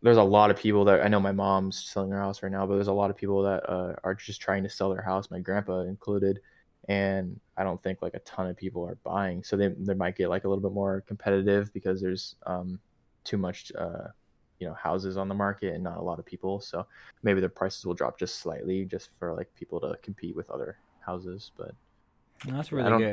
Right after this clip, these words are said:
Speaker 2: good observation, bro. That makes a lot of
Speaker 1: Yeah.
Speaker 2: sense.
Speaker 1: Yeah, and hopefully, like, 'cause I, I, I'm, we're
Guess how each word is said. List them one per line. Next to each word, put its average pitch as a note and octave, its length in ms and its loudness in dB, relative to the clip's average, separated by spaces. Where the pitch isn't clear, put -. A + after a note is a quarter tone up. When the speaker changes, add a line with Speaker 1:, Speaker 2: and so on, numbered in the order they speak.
Speaker 2:
good - 40 -8
observation, G#2 720 -4
bro. G#2+ 280 -4
That C#3+ 100 -4
makes F3+ 180 -2
a B2 40 2
lot A2 140 6
of A#2+ 80 8
Speaker 1:
Yeah. A#2+ 40 6
Speaker 2:
sense. G#2+ 280 0
Speaker 1:
Yeah, B2 200 10
and A2+ 160 10
hopefully, C#3+ 320 6
like, A2 300 6
'cause G2+ 120 2
I, G#2 140 6
I, G2+ 380 2
I'm, G2 200 -2
we're A2 100 -2